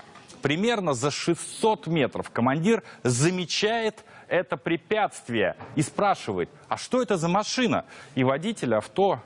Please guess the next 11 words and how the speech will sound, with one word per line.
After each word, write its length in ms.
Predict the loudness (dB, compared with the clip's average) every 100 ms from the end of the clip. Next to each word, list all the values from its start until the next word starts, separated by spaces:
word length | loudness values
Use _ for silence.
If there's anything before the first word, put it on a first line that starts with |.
| -6
похоже, 480 | -6 -2 0 0 -2
находится 420 | -2 0 0 0 -4
в 60 |
ступоре. 520 | -4 -2 0 0 -2 -6 -16 -6
Он 240 | -2 0 -2
просто 560 | -4 0 2 0 -2
останавливает 1200 | -4 -6 -4 -2 0 2 2 2 0 2 0 0 -4
автомобиль, 760 | -6 -6 -2 0 0 0 -2 -6 -16 -16
снегоуборочную 720 | -4 0 2 2 -2 -4 -6
машину. 480 | -4 -4 -4 -6 -6 -12 -10 -2
Ну, 280 | 0 0